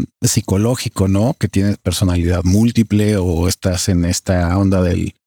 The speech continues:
la bipolaridad o si sufres de depresión, todo eso tiene que ver con el inner game, creo que es lo más importante.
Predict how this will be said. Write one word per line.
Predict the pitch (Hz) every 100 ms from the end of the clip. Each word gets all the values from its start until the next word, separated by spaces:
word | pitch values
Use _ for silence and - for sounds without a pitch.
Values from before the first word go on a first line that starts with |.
| -
la | 120 107 107
bipolaridad | 104 101 101 101 98 95 113 117 113 107
o | 98 98 90
si | -
sufres | 101 98 101
de | 92
depresión, | 87 - 90 - 117 127
todo | 143 143
eso | 143 -
tiene | - 113
que | -
ver | 104
con | 110 107
el | 98
inner | 107 101
game, | 104 107
creo | 107 104
que |
es | 104
lo | 95
más | 90 92
importante. | 87 90 87 101 98 82